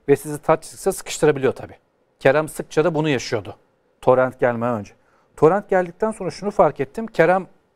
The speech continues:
sırtı dönük çok fazla top almıyor. Daha çok top bekle yüzü dönük ve bekle aynı hizada değil. Ya iç koridor ya da bek iç koridordaysa Kerem dış koridorda. Yani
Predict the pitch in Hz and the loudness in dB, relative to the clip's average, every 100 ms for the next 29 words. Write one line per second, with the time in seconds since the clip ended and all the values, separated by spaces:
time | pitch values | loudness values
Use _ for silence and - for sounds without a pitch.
0 | _ _ - - 151 175 185 175 - 170 | _ _ -12 -2 -2 2 0 0 -2 -2
1 | - 160 151 127 139 151 180 180 190 _ | 0 -2 -2 -2 2 2 2 -4 -4 _
2 | _ _ _ _ - 139 151 - - - | _ _ _ _ 2 4 4 0 -4 -4
3 | 143 - 135 - 135 127 127 113 117 156 | -2 -2 -2 0 -2 0 -2 -2 -6 -2
4 | 170 180 214 - _ _ 139 139 160 - | 0 0 -4 -10 _ _ 0 2 2 2
5 | 160 156 156 147 156 156 151 180 226 _ | 0 0 -2 2 4 4 2 -2 -2 _
6 | _ _ _ _ _ _ _ - 160 180 | _ _ _ _ _ _ _ 0 2 2
7 | - - 135 127 202 - _ _ _ _ | 0 2 4 4 0 -2 _ _ _ _
8 | _ 135 139 139 170 156 - 143 131 127 | _ 0 2 0 -2 -4 -2 2 2 2
9 | 123 123 123 202 214 _ _ 156 151 147 | 2 0 0 -2 -2 _ _ 2 2 0
10 | 135 - 139 117 104 101 113 139 131 | -4 -4 -2 -2 -2 -2 0 0 -2